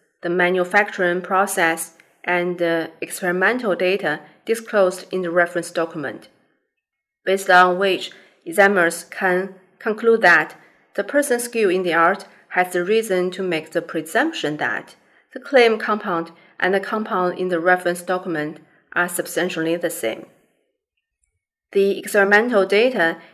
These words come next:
is a new factor to be considered. It means that examiners will consider more factors before making a conclusion in the future.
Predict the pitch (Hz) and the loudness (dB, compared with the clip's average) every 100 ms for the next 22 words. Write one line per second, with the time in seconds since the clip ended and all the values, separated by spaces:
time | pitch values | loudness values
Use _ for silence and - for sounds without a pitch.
0 | - 190 196 190 254 320 196 170 - 165 | -14 -4 0 2 2 0 -2 -2 -4 -6
1 | - 175 165 156 151 185 165 143 - - | -4 -6 -6 -6 -6 -4 -4 -4 -6 -12
2 | _ _ _ _ _ _ 262 302 190 170 | _ _ _ _ _ _ -4 0 0 0
3 | 170 151 147 - - _ _ - 180 214 | 2 2 0 -4 -18 _ _ -10 0 4
4 | 214 220 175 170 - 185 190 185 180 180 | 4 4 2 0 -2 2 4 4 0 -4
5 | 196 190 165 170 208 320 202 170 - 160 | -2 0 0 0 0 -2 -2 -6 -6 -8
6 | 151 - _ _ - 180 175 196 262 214 | -8 -14 _ _ -6 -4 0 2 2 2
7 | 170 - 170 170 - 175 175 175 - 262 | -2 -2 -6 -6 -6 -6 -4 -8 -4 -4
8 | 320 165 151 - _ - 254 233 - 151 | -2 -4 -6 -10 _ -6 -4 -4 -6 -8
9 | - 143 | -8 -12